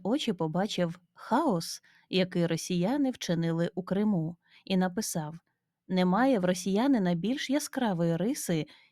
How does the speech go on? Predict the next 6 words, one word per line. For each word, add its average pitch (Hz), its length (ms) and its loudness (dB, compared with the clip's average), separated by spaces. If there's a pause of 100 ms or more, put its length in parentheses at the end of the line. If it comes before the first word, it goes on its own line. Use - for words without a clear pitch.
ніж 175 240 2
необачне 175 720 0
знищення 202 640 -2
усього, 170 600 -2 (380)
що - 200 2
цінується 277 800 0